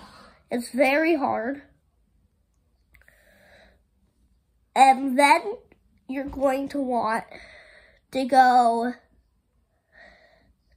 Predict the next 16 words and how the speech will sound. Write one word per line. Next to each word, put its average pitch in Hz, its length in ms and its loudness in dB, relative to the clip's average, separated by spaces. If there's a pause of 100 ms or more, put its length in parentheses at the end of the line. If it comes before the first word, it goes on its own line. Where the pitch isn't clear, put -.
(120)
to 277 140 -4
get 254 440 -2 (180)
Minoru. 240 800 -4 (2250)
It 254 140 0
will 285 160 -2
be 277 200 0
in 294 120 0
the 330 100 2
depths. - 720 -4 (1120)
Before 359 520 2
all 359 200 4
that, 247 340 -2
though, 202 260 -6
before 294 340 -2
you 349 220 4
get 349 220 -4